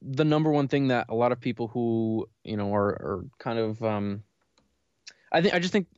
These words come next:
a, a big thing that people regret is not doing everything that they wanted to do. You know, no matter what's going on, whether you're a hundred or twenty-five,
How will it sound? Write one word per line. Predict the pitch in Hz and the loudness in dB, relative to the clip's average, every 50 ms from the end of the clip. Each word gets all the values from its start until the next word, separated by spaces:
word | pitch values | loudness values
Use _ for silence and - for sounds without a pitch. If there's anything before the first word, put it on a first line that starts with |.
| _ - - | _ -10 -6
a, | - 139 | -4 -4
a | - - 131 110 127 147 | -2 0 0 0 0 0
big | 131 180 180 - | 0 0 -2 -2
thing | 185 175 | -2 -4
that | 160 135 | -4 -4
people | - - 147 - 139 131 | -4 -6 -6 -4 -2 -2
regret | 127 117 123 127 117 | -2 2 2 0 0
is | 117 123 | 0 -2
not | 123 120 117 | -4 -6 -4
doing | - 123 113 113 107 | -4 -4 -4 -2 -2
everything | 107 104 117 117 107 | -4 -4 -4 -4 -4
that | 101 101 | 0 2
they | 104 | 4
wanted | 104 101 98 101 98 | 4 4 4 2 0
to | - 95 | -2 -4
do. | - - - - - _ _ - | -4 -4 -6 -8 -12 _ _ -4
You | - 123 | -2 0
know, | 120 110 | 2 2
no | 107 110 | 2 2
matter | 120 127 120 120 | 2 2 2 2
what's | 117 123 131 127 - | 2 2 0 0 0
going | - 127 123 117 117 | -2 0 0 0 0
on, | 113 110 110 110 110 107 - _ _ _ _ - | 0 0 0 -2 -2 -6 -8 _ _ _ _ -6
whether | - 113 110 110 | -4 -4 -2 -2
you're | 107 104 107 104 104 104 95 - _ _ _ _ - | -2 0 0 0 0 -2 -2 -6 _ _ _ _ -12
a | - | -4
hundred | - 156 151 143 127 127 127 123 120 120 113 110 - | -2 2 2 2 2 4 4 4 4 4 2 0 -6
or | - 107 104 104 104 101 98 98 98 - _ _ _ _ _ _ _ _ _ - - | -6 -4 -2 0 0 0 0 -2 -4 -8 _ _ _ _ _ _ _ _ _ -20 -20
twenty-five, | - - - 139 127 123 120 113 - - 110 104 95 87 78 78 - | -18 -8 -4 -2 0 0 0 -2 0 0 0 0 0 -4 -8 -10 -12